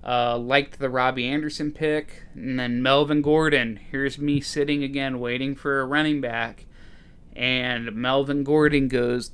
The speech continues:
the one spot ahead of me. Now, the more upsetting thing was, I'm not sure Tyler wanted Gaskin 'cause he got auto-picked that one 'cause he was at work.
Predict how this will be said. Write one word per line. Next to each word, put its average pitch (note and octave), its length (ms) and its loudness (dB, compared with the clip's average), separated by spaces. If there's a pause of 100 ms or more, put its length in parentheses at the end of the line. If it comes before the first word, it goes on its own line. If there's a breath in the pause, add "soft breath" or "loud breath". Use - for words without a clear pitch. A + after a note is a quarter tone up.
the B2 220 -4
one A#2+ 360 -2
spot C#3 380 0
ahead D#3+ 260 4
of D3 80 2
me. A2+ 180 -4
Now, A#2+ 240 0
the C3+ 120 -2
more D#3 220 4
upsetting G#3 540 2
thing C3+ 260 -2
was, B2 520 -4 (480 loud breath)
I'm C#3+ 160 -2
not F3 280 2
sure E3+ 180 -4
Tyler D#3 460 2
wanted C3 580 -2
Gaskin D3 600 0
'cause C#3+ 120 -10
he C3+ 80 -4
got C3 280 2
auto-picked A#2 680 -4
that A2+ 200 -6
one A2 160 -8
'cause - 100 -14
he B2 80 -8
was A#2 180 -8
at A#2 140 -6
work. C#3+ 420 -2